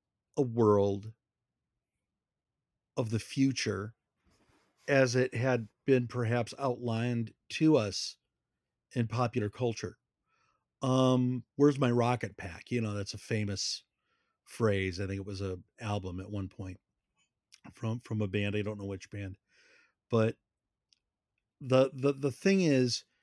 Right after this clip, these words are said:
we're also seeing the problems of, say, economically privatizing everything,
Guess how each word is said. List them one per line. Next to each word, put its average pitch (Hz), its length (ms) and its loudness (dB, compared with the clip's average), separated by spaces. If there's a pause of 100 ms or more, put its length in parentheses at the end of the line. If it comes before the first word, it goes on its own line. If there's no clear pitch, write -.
(1400)
we're 143 260 8
also 160 420 4
seeing 127 680 2 (840)
the 131 100 2
problems 139 720 0
of, 120 140 0
say, 117 500 2 (420)
economically 127 840 0 (100)
privatizing 117 800 -2
everything, 117 720 0